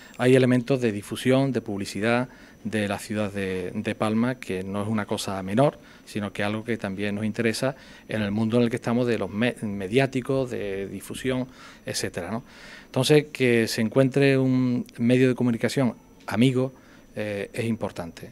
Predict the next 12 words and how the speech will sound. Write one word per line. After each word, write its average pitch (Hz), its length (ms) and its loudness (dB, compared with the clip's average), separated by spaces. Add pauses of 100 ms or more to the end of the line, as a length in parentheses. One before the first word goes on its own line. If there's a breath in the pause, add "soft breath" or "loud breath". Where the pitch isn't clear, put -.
(160)
que 110 300 -2
realmente 120 800 2
vele 113 340 2
por 92 340 -6
la 95 200 -6
práctica 117 340 -2
de 110 80 0
deporte 107 400 -4
y 95 60 -6
fomente 104 580 -4
el 107 160 -4
deporte, 117 500 -2